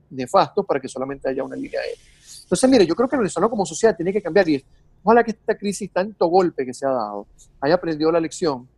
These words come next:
Y aquí, aquí no estoy hablando de que, oye, tengamos una economía de mercado, no, pero que tenga, que, que, que esa, que esa mente se abra. Tú hablabas del tema del comunismo, este, todas las cosas malas, negativas del comunismo, del socialismo, pero de esta misma sociedad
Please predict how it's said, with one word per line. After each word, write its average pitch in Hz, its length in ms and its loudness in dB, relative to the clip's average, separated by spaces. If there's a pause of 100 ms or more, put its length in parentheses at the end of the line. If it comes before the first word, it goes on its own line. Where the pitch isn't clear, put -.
(280)
Y 160 40 2
aquí, 151 160 2
aquí 147 140 -2
no 160 80 -6
estoy 185 160 0
hablando 170 320 2
de 170 80 2
que, 139 160 -2
oye, 143 300 4
tengamos 135 320 -8
una 147 80 -4
economía 139 320 -4
de 143 60 -2
mercado, 139 380 2
no, 190 240 2
pero 135 220 0 (420)
que 156 120 -6
tenga, 208 500 2
que, 175 160 -4
que, 180 200 -2
que - 120 -6
esa, 208 280 0
que - 100 -4
esa 214 160 0
mente 202 320 2
se 170 200 2
abra. 156 300 6
Tú 151 160 2
hablabas 160 320 6
del 156 140 -2
tema 151 200 -2
del 160 120 -2
comunismo, 139 640 -8 (460)
este, 160 260 0
todas 180 300 6
las 185 100 0
cosas 165 320 -4
malas, 165 560 2
negativas 147 540 -2
del 160 80 -8
comunismo, 131 640 -8 (320)
del 143 140 6
socialismo, 143 420 4
pero 156 140 6
de 143 80 6
esta 180 160 -2
misma 175 240 -4
sociedad 131 580 0